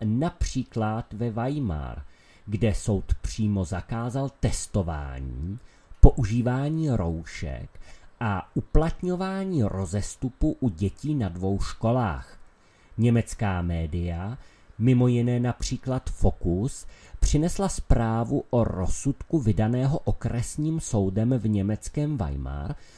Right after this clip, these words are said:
podle kterého se dvěma školám zakazuje u dětí zavádět povinnost nošení roušek a dodržování rozestupů. Média okamžitě začala věrohodnost rozhodnutí tohoto soudu napadat.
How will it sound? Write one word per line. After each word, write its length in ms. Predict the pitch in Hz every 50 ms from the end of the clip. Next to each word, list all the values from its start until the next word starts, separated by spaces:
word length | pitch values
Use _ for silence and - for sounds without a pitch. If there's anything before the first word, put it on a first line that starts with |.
| - - -
podle 220 | - 143 131 151 139
kterého 600 | - - - 156 156 156 156 165 165 143 165 165
se 200 | - - 139 107
dvěma 420 | 85 85 107 113 127 147 175 185
školám 580 | - - - - 156 151 147 143 143 143 147 151
zakazuje 1000 | 147 135 135 156 202 214 208 - - - 98 95 76 80 80 73 69 67 62 62 - - - - - - -
u 120 | 123 117
dětí 440 | 104 90 123 131 127 - 165 180 170
zavádět 560 | 123 127 120 113 127 131 135 135 120 135 127 - -
povinnost 500 | - 120 104 117 117 107 107 - - -
nošení 480 | 110 98 85 - - 92 85 80 78 73
roušek 640 | 71 80 92 101 120 - - - 165 180 196 - - - - - - - -
a 180 | 185 196 196 - - -
dodržování 1040 | 98 87 - 98 82 78 98 - - 87 87 78 80 78 78 78 78 76 78 78 73 - - -
rozestupů. 920 | - 90 76 80 82 80 110 107 - - - 120 104 - - - 90 80 71 - - - - - - - - - - - -
Média 560 | 104 104 113 117 113 113 - 113 104 101 98 - - - -
okamžitě 960 | - 165 156 - - - 107 90 85 85 80 76 85 71 - - - 76 64 - - - - - - - - - -
začala 480 | 98 95 123 104 - - 120 110 104 98
věrohodnost 1080 | 87 87 101 107 113 117 110 113 117 117 110 117 107 92 110 107 107 - - - - 82
rozhodnutí 920 | 82 - 95 110 110 90 98 98 113 110 92 107 110 110 - - 117 113
tohoto 420 | - 110 95 98 107 - - 87
soudu 440 | - - - 95 92 92 85 90 82
napadat. 640 | 78 78 87 - - - 107 101 95 117 120 151